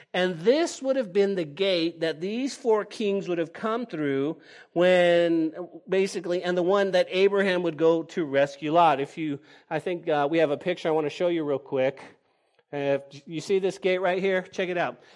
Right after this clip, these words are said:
This is the actual gate that the four kings would have come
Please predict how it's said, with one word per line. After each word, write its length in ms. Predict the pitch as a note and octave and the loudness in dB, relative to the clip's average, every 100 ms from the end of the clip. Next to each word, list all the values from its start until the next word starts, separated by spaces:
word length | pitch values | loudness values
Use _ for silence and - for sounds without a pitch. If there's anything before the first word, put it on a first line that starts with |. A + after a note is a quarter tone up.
| - | 0
This 280 | E3+ A3 - | 6 6 6
is 180 | A3+ F#3+ | 2 2
the 200 | G#3 G3+ | -4 -2
actual 600 | F3+ A3 - A3+ G#3+ G3 | 0 0 -2 2 4 4
gate 480 | E3+ G#3 F#3+ E3 E3 | 2 2 4 2 -2
that 320 | E3 D#3+ D#3+ | -2 -2 -4
the 100 | D#3+ | -6
four 460 | D#3 F#3 F#3 G3+ G3+ | -4 0 4 4 0
kings 640 | - A#3 G#3+ F#3 E3+ E3 | -6 -4 -2 0 -2 -4
would 160 | E3 E3+ | -4 -4
have 160 | D3+ | -6
come 520 | - G3+ F#3+ D#3 D3+ | -8 -4 -2 -2 -4